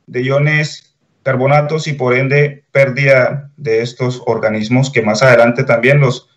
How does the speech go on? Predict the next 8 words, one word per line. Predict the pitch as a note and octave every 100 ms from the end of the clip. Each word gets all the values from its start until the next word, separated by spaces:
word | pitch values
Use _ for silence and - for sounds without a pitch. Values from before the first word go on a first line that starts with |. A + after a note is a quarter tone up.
| _
ponentes | A2+ A#2+ B2 C3
van | A#2+ A#2
a, | A#2 - -
a | G#2 G#2+
profundizar. | A2+ A2 G#2 - A2+ - - _ _ - - _ _
¿Cómo | C#3+ F3
lo | F#3+
medimos? | E3+ F3 A3+ A3 D#3+ - -